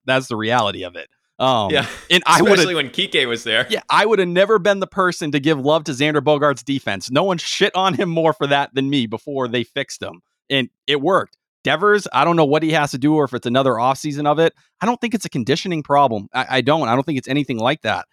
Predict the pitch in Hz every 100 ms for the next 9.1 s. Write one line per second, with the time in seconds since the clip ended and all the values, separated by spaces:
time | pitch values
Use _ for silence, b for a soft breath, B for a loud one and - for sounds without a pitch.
0 | _ - 127 160 156 - 156 160 170 151
1 | 127 - - 143 147 160 - 117 101 110
2 | 135 131 117 - 135 - 135 123 _ _
3 | _ _ 180 110 - 139 160 160 147 135
4 | 123 - 107 143 139 107 98 98 95 -
5 | - 127 160 135 107 127 160 190 - _
6 | _ _ _ - 135 190 151 135 147 110
7 | 107 127 120 107 110 139 - - - _
8 | _ _ _ _ _ _ _ _ - 110